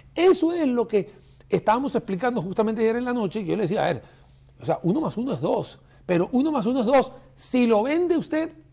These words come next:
al exterior, y esto acá tiene que ver con un egoísmo y un egocentrismo que existe en Costa Rica, que, creyendo que eso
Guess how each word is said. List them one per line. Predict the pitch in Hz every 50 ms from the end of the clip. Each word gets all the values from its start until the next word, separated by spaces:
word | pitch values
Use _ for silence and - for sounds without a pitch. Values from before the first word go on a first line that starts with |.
| - - -
al | - 262 277 285 285 262 262 - -
exterior, | 208 208 202 - - - - 208 190 185 196 220 226 220 190 151 - -
y | 240 254 330
esto | 349 330 - - - 320
acá | 277 208 - 262 240 240 240 233 - - - - - - - -
tiene | 233 254 262 269 277
que | 214 247 247
ver | 262 262 233 233
con | - 208 190 226
un | 262 277
egoísmo | 277 240 190 185 180 254 330 311 180 - 202 190 202
y | 214 226
un | 233 262
egocentrismo | 254 240 240 185 - 202 185 156 156 156 - 302 320 269 202 180 190 165
que | 160 160
existe | 135 - 208 - 247
en | 226
Costa | 208 226 151 - 214
Rica, | 240 285 208 196 180 160
que, | - 175 190 - -
creyendo | - 196 185 175 202 294 294 285 269 196
que | - 220 269 294
eso | - - 185 -